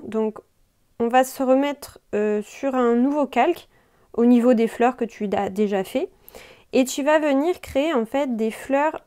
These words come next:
alors avec ligne simple, au niveau, euh, du, de la tente ici. Donc en fait tu vas venir simplement créer des points comme ça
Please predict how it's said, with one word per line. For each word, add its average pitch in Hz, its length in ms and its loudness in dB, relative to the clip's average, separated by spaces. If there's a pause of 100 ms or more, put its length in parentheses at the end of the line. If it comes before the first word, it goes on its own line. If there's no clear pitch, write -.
(100)
alors 226 300 0
avec 220 480 -2 (340)
ligne 294 360 4
simple, - 440 -4 (840)
au 330 140 6
niveau, 330 640 4 (220)
euh, 220 180 4
du, 220 600 -4
de 220 140 2
la 254 140 6
tente 226 460 -6
ici. - 440 -8 (240)
Donc 208 100 -4
en 247 80 2
fait 370 140 0
tu 269 180 -6
vas 247 140 2
venir 302 200 0
simplement 311 640 -2 (240)
créer 262 460 2 (1500)
des 226 200 2
points 294 320 -2
comme 247 200 0
ça 240 300 -2